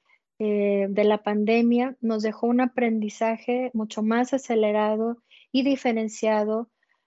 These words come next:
de, eh, cómo se vive esta, estos cambios sociales, eh, eh, de manera discriminatoria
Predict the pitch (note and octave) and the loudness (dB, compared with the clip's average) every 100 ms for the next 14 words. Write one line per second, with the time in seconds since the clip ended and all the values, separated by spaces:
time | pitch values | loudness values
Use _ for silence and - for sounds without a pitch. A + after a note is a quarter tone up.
0 | _ - G3+ A3+ A#3 A#3+ A#3 - G#3+ G3+ | _ -4 2 4 4 0 -2 -4 -4 -4
1 | G3+ - C4+ C#4 C4+ C4+ - - A3+ A3 | -8 -4 -2 0 -2 -6 -10 -8 -4 -4
2 | G#3+ C4 C4 A#3+ A3 G#3+ G#3 - A3 A3 | 0 0 0 0 0 -2 -4 -2 0 2
3 | A3 G#3+ - G#3+ - A3+ - B3 B3+ C4 | 0 -2 -6 -8 -8 -12 -2 0 2 0
4 | A#3 G#3+ - - G#3+ G#3 G#3 A#3+ - _ | -2 -6 -12 -10 -6 -4 -2 -4 -8 _
5 | - _ _ - G#3 G3+ G3+ G3 F#3+ _ | -20 _ _ -2 0 2 2 0 -2 _
6 | - A3 G#3+ G3+ G3+ A3+ A3+ A3+ A#3+ B3 | -16 -4 0 2 4 4 4 4 4 2
7 | A#3+ - A3+ G#3+ G#3 G3+ - A#3+ A#3+ A#3+ | 0 -4 -6 -4 -4 -6 -2 2 2 2
8 | A3+ | 0